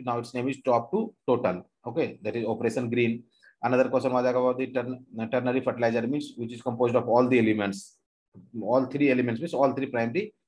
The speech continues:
elements. This question was from the soils and fertilizer section. And sugarcane is grown in which agroclimatic zone? As per the option, answer, answer was peninsular zone, as coastal zone was not in the option. One question was asked about the cost, mi-, minimum support price.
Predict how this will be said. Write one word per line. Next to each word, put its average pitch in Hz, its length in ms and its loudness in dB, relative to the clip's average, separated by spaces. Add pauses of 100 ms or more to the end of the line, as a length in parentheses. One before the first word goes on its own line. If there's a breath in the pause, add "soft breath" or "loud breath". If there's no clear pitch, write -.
(160)
elements. 117 580 -2
This 110 220 -14
question 120 320 -4
was 117 160 -2
from 120 160 -4
the 113 60 -4
soils 117 300 -2
and 107 140 -6
fertilizer 113 380 0
section. 123 460 -8 (1120 soft breath)
And 160 200 2
sugarcane 156 460 0
is 143 220 -2
grown 147 240 2
in 143 120 2
which 143 180 0
agroclimatic 123 680 -2
zone? 127 160 0
As 127 180 -2
per 135 140 -2
the 127 80 0
option, 123 240 -2
answer, 120 400 -4
answer 117 240 -2
was 147 160 0
peninsular 120 480 0
zone, 117 300 -2
as 117 220 0
coastal 127 380 -2
zone 123 140 0
was 113 180 0
not 110 200 -4
in 110 80 -8
the - 140 -2
option. 95 420 -10 (640)
One 127 160 -2
question 131 200 0
was 127 160 2
asked 123 200 2
about 127 200 -2
the 127 60 -2
cost, 127 420 0 (180)
mi-, 117 180 -6
minimum 123 360 -2
support 123 340 -2
price. 123 420 0